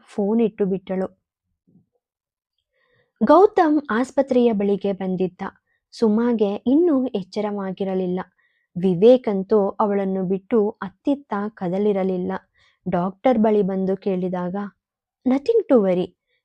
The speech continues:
ಎಂದು ಸಮಾಧಾನಿಸಿದ್ದರು. ಅವಳ ಮುಖವನ್ನೇ ಎವೆಯಿಕ್ಕದೆ ನೋಡುತ್ತಾ ಕುಳಿತಿದ್ದವನ ಬಳಿ ಬಂದ ಗೌತಮ್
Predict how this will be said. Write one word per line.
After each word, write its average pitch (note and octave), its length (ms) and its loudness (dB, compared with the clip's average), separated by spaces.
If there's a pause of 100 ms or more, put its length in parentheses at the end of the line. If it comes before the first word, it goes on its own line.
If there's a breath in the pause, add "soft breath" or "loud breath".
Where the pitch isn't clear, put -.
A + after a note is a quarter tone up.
(160)
ಎಂದು D4 340 4
ಸಮಾಧಾನಿಸಿದ್ದರು. F#3 1300 -6 (1600)
ಅವಳ C4+ 260 6
ಮುಖವನ್ನೇ A3 760 0
ಎವೆಯಿಕ್ಕದೆ A#3 760 -2
ನೋಡುತ್ತಾ A3 540 -4
ಕುಳಿತಿದ್ದವನ G3 840 -6
ಬಳಿ F#3+ 300 -4
ಬಂದ G3+ 360 -4
ಗೌತಮ್ F#3 580 -10